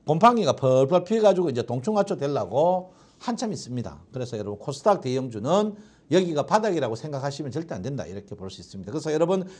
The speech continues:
정리하면 십일 이 평과 육십일 이 평의 절묘한 조화, 두 번째 일목균형표, 세 번째 엠에이씨디 영선 위에 있냐, 영선 아래 있냐를 여러분께서 보시면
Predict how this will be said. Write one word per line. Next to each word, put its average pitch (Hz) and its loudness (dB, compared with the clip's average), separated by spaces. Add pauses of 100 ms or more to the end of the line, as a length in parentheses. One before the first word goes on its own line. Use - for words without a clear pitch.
(120)
정리하면 226 8 (240)
십일 311 8
이 269 4
평과 262 12
육십일 247 4
이 220 2
평의 185 4
절묘한 226 8
조화, 139 4 (320)
두 226 8
번째 277 10
일목균형표, 262 6 (140)
세 233 10
번째 214 8
엠에이씨디 262 4
영선 208 6
위에 339 10
있냐, 220 4
영선 156 -4
아래 233 6
있냐를 170 4 (260)
여러분께서 131 0
보시면 175 0